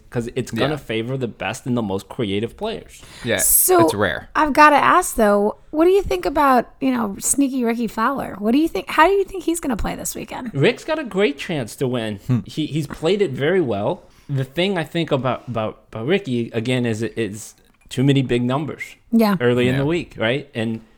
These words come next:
Speaker 1: you gotta start, you gotta start
Speaker 3: Start
Speaker 1: good.
Speaker 3: low.
Speaker 1: Traditionally, you gotta start at least at par
Speaker 3: Yeah.
Speaker 1: to, to win, uh, at Augusta. And, you know, we'll see. The, the best bet,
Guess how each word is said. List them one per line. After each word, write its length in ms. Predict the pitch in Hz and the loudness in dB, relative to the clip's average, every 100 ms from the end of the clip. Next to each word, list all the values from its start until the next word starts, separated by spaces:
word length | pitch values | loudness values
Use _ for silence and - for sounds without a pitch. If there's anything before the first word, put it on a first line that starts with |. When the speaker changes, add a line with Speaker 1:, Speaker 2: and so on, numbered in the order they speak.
| _ - | _ -8
Speaker 1:
you 160 | 110 | -4
gotta 300 | 120 117 127 123 | 0 2 0 -2
start, 400 | - 123 123 - - | -2 0 0 -4 -6
you 80 | |
gotta 160 | 120 143 | -2 0
start 200 | 160 165 | -2 2
Speaker 3:
Start 160 | 247 247 | 4 6
Speaker 1:
good. 80 | 101 | 6
Speaker 3:
low. 260 | 202 196 | 4 4
Speaker 1:
Traditionally, 540 | 185 135 165 - 180 160 | 4 2 0 -2 -4 -2
you 80 | |
gotta 180 | 135 139 | -2 -2
start 400 | 123 - 131 - - - | -4 -4 -4 -4 -10 -6
at 120 | 113 113 | -2 0
least 320 | 123 160 - | -2 -4 -2
at 200 | 127 - | -4 -2
par 300 | - 98 85 - | -2 -2 -4 -10
Speaker 3:
Yeah. 180 | 220 180 | -8 -4
Speaker 1:
to, 180 | 135 127 | 0 -2
to 200 | - 127 | -2 -2
win, 540 | 120 117 120 113 107 - 107 | 0 0 0 -4 -6 -8 -6
uh, 160 | 107 - | -6 -4
at 120 | 117 | -2
Augusta. 500 | 110 104 90 - 98 - - - - - | -2 -4 -6 -6 -6 -6 -18 -20 -18 -10
And, 500 | 113 113 113 110 110 - - - - - - - | -4 -2 -2 -4 -8 -12 -20 -20 -20 -18 -16 -8
you 160 | 110 | -2
know, 100 | 120 | 0
we'll 160 | 110 123 | 0 -2
see. 280 | - 151 87 | 0 -2 0
The, 160 | 120 | 0
the 180 | 139 139 | 2 2
best 540 | 135 117 107 170 220 - | 2 -2 0 0 0 -2
bet, 220 | 104 98 | -2 -2